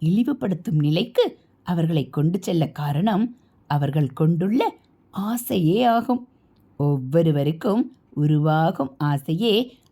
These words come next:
அவர்கள் செய்யும் செயலிற்கும் துன்பத்திற்கும் முதல் காரணமாகும். மனிதன் கொண்டுள்ள ஆசைகள் மூன்று வகைகளாக உள்ளன. மண்ணாசை, பெண்ணாசை,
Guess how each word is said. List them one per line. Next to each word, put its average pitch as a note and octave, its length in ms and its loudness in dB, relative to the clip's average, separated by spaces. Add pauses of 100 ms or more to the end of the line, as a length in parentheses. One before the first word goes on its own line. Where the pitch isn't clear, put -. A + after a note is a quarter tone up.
அவர்கள் E3 420 0
செய்யும் F#3 420 -2
செயலிற்கும் D#3+ 760 -2 (400)
துன்பத்திற்கும் F#3 800 0 (280)
முதல் F3+ 500 -2
காரணமாகும். B3 800 0 (580)
மனிதன் F3 600 2
கொண்டுள்ள F3 420 0 (180)
ஆசைகள் E3+ 560 0 (380)
மூன்று A#3 500 2
வகைகளாக E3+ 800 0
உள்ளன. B3+ 320 2 (680)
மண்ணாசை, D#3+ 760 0 (840)
பெண்ணாசை, E3+ 720 0